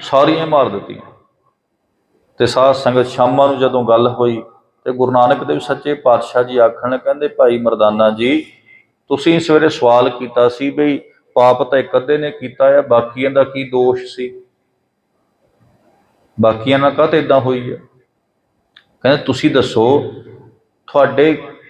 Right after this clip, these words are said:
ਦੰਦੀ ਤਾਂ ਇੱਕ ਅੱਧੀ ਕੀੜੀ ਨੇ ਵੱਢੀ ਸੀ ਜਾਂ ਦੋ ਨੇ ਵੱਢ ਲਈ ਹੋਊਗੀ, ਤੁਸੀਂ ਸਾਰੀਆਂ ਕਿਉਂ ਮਾਰ ਦਿੱਤੀਆਂ, ਤੁਸੀਂ ਸਾਰੀਆਂ ਕਿਉਂ ਮਾਰੀਆਂ?"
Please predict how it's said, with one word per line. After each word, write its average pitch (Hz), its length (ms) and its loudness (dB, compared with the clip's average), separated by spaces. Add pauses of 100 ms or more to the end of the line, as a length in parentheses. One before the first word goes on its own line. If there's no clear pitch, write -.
(300)
ਦੰਦੀ 131 460 2
ਤਾਂ 165 200 2
ਇੱਕ 143 260 2
ਅੱਧੀ 160 200 2
ਕੀੜੀ 143 320 0
ਨੇ 143 120 -2
ਵੱਢੀ 151 360 -2
ਸੀ 139 180 -8
ਜਾਂ 131 160 4
ਦੋ 135 360 2
ਨੇ 175 100 2
ਵੱਢ 156 240 0
ਲਈ 156 160 -4
ਹੋਊਗੀ, 135 320 -10 (580)
ਤੁਸੀਂ 147 280 2
ਸਾਰੀਆਂ 143 540 2
ਕਿਉਂ 170 220 -2
ਮਾਰ 147 220 2
ਦਿੱਤੀਆਂ, 127 460 -6 (2000)
ਤੁਸੀਂ 156 240 2
ਸਾਰੀਆਂ 156 400 2
ਕਿਉਂ 156 200 -4
ਮਾਰੀਆਂ?" 139 380 0